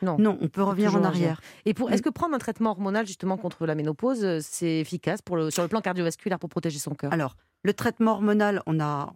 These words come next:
Speaker 2: revu nos copies avec le consensus de la Société française d'hypertension. Euh, parce qu'en fait, il y avait la chasse aux sorcières depuis l'étude il y a
Speaker 1: Risque
Speaker 2: une
Speaker 1: de cancer
Speaker 2: vingtaine
Speaker 1: du
Speaker 2: d'années
Speaker 1: sein,
Speaker 2: où on
Speaker 1: ouais.
Speaker 2: disait, voilà, risque d'infarctus, mais c'était un traitement pris par voie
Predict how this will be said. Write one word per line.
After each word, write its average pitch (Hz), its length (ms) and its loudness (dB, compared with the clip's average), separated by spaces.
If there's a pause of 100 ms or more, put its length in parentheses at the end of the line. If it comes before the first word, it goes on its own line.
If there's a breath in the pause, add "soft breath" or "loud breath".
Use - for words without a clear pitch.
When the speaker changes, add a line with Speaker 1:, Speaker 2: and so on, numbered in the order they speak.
Speaker 2:
revu 226 280 4
nos 208 100 4
copies 208 460 -2
avec 160 240 -4
le 160 100 -2
consensus 185 560 -4
de 170 80 -2
la 156 60 0
Société 175 360 -4
française 170 360 -4
d'hypertension. 175 600 -2 (760 loud breath)
Euh, 165 520 -2
parce - 180 -4
qu'en 185 140 -2
fait, - 280 -2
il 185 40 2
y - 20 4
avait 175 120 2
la 170 100 0
chasse - 240 -2
aux 196 40 -4
sorcières 214 520 0
depuis 175 360 -2
l'étude 175 440 0
il 151 80 0
y 156 40 4
a 147 80 2
Speaker 1:
Risque 143 220 0
Speaker 2:
une 147 80 0
Speaker 1:
de 156 60 4
cancer 170 280 2
Speaker 2:
vingtaine 156 180 4
Speaker 1:
du 170 60 4
Speaker 2:
d'années 220 160 6
Speaker 1:
sein, 220 60 4
Speaker 2:
où - 40 0
on - 20 2
Speaker 1:
ouais. 160 80 2
Speaker 2:
disait, 190 160 4
voilà, 175 320 2 (300 loud breath)
risque 196 260 0
d'infarctus, 175 580 -2
mais 214 140 6
c'était 180 420 -2
un 165 100 0
traitement 160 360 -4
pris - 180 -6
par 139 200 -6
voie 139 220 -4